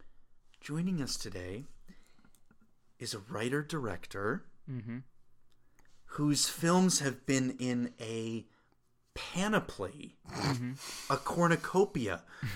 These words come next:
Speaker 1: of
Speaker 2: <laughs>
Speaker 1: film festivals, whose commercials have been distributed all throughout the internet and have been seen by many, many, many, many, many eyes.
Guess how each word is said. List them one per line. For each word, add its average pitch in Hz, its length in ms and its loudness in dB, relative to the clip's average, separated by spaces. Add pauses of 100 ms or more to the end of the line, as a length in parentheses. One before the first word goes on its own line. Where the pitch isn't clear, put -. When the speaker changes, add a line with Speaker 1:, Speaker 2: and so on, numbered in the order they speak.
(220)
Speaker 1:
of 131 140 4
Speaker 2:
<laughs> 170 100 -4
Speaker 1:
film 143 220 8
festivals, - 960 -4 (1120)
whose 196 260 4
commercials 175 960 4 (440)
have 147 320 -4
been 156 320 2
distributed 151 840 -2
all 170 240 -4
throughout 147 540 -4
the 123 160 0
internet 127 340 0
and 120 120 -6
have 131 140 -2
been 127 140 -4
seen 165 380 0
by 117 160 0
many, 147 300 -2
many, 135 260 -2
many, 131 260 -2
many, 120 240 -2
many 117 320 -4
eyes. - 640 -8